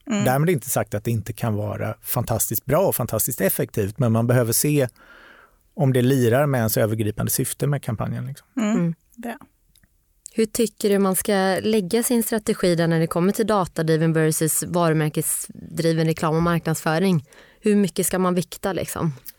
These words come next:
Speaker 2: Ja, men de, de, vad ska man säga, nestorer som håller på och babblar om det här hela tiden pratar ju om en sextio fyrtio-regel.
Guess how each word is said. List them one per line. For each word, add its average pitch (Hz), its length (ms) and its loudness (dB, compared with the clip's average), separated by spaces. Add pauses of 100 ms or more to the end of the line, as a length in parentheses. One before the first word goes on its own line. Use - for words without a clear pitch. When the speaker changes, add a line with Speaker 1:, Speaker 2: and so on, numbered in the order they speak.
(100)
Speaker 2:
Ja, 175 100 -14
men 139 220 -2
de, 147 400 2 (220)
de, 127 760 2 (1500)
vad 131 160 -2
ska - 120 -6
man 117 100 0
säga, 113 380 2
nestorer 131 920 2
som 135 200 2
håller 127 140 2
på 131 120 0
och 120 60 2
babblar 123 320 2
om 147 100 2
det 147 80 2
här 113 120 2
hela 101 260 2
tiden 117 520 0
pratar 123 300 2
ju 127 60 4
om 131 60 2
en 120 100 0
sextio 113 320 -2
fyrtio-regel. 110 800 0